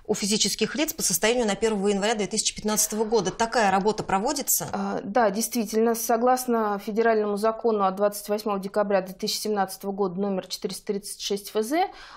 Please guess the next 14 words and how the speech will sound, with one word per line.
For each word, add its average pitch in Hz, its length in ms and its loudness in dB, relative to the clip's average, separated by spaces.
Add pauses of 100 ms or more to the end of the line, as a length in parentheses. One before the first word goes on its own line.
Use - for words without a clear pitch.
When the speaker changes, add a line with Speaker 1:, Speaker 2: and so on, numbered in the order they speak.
(160)
Speaker 2:
признаётся 233 560 2
безнадёжной, 226 760 2
к 208 80 -6
взысканию 233 560 2
списывается 208 580 -4
недоимка 208 540 2
по 208 120 -6
налогу 214 340 2
на 247 140 4
имущество, 202 460 -2
транспортному 202 640 -2
налогу, 208 380 0
земельному 202 520 0
налогу, 214 520 0